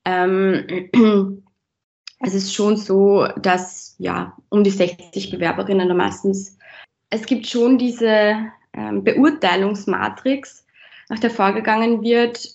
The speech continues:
m, nämlich natürlich Notendurchschnitt, aber ich denk auch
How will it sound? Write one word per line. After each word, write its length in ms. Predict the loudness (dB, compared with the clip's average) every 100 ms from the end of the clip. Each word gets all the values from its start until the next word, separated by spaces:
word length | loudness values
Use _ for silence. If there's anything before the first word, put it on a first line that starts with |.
| _ _ _ _ _ -2
m, 420 | 0 2 2 4
nämlich 600 | 6 6 4 0 -12 -20 _ _ _ -20 -16 -12 -6
natürlich 440 | -4 2 4 4
Notendurchschnitt, 880 | 2 2 2 2 0 2 2 2 -2 -20 -20 -20 -20 -20 _ _
aber 680 | -2 2 4 4 4 0 -6
ich 160 | -4 0
denk 260 | 0 0 0
auch 460 | -2 -2 -4 -14